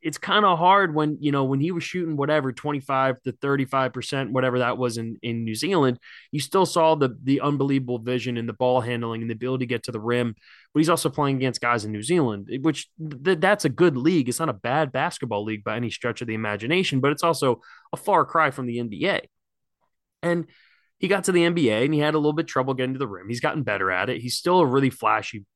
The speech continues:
uh, passer. Obviously, the Miles Bridges thing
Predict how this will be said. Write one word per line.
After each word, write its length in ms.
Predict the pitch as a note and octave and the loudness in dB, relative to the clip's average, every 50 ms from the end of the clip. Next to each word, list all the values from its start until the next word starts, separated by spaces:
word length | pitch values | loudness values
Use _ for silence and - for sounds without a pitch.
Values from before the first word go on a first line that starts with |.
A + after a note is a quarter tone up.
| _ _ - | _ _ -10
uh, 120 | B2 A2 | -8 -8
passer. 580 | G2 - - F#2+ F#2+ F#2+ - G#2+ A2 B2 B2+ - _ - - _ _ _ _ _ _ | -6 -4 -4 -4 -4 -4 -4 -4 -4 -4 -6 -8 _ -20 -20 _ _ _ _ _ _
Obviously, 360 | A2+ A#2 C3+ C3+ C3+ - D#3+ | 0 2 2 2 2 2 2
the 80 | D3 C3+ | 4 4
Miles 360 | A#2+ A2+ A2+ B2 C3 B2+ A#2 | 2 4 4 4 4 2 0
Bridges 440 | G2 - G#2+ A#2+ B2+ C3 B2 A2 - | -2 -4 -4 -4 -2 -4 -6 -8 -6
thing 400 | - A2 A#2 A#2+ B2+ C3 C3 | -6 -4 -2 -2 -2 -2 -4